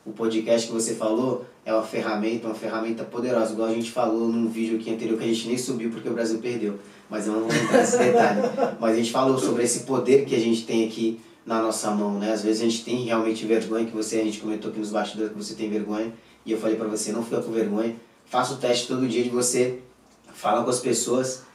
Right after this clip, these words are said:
Speaker 1: se sentir mais à vontade, até você que tem aí em casa aí que tá acompanhando também, tá com vergonha, cara, faz todo dia. Faz todo dia.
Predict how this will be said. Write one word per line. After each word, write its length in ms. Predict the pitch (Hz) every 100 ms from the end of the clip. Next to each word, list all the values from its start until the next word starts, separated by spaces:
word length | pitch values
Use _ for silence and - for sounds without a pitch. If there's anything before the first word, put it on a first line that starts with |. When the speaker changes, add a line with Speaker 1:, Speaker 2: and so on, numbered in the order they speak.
| -
Speaker 1:
se 140 | 113
sentir 260 | 117 110 -
mais 180 | 123 123
à 40 |
vontade, 320 | 117 113 127
até 120 | 127 165
você 260 | 180 165 151
que 60 |
tem 160 | 139 139
aí 160 | 127 123
em 60 |
casa 340 | 117 123 113 113
aí 80 | 110
que 60 |
tá 100 | 110
acompanhando 420 | 107 104 110 110
também, 260 | 110 127 139
tá 160 | 147 -
com 100 | 135
vergonha, 380 | 123 123 151
cara, 300 | 117 120 - - - -
faz 320 | - - -
todo 240 | 135 139 135
dia. 320 | 110 104 - - - _ _ _ - -
Faz 220 | 117 113
todo 220 | - 131 135
dia. 340 | 107 101 95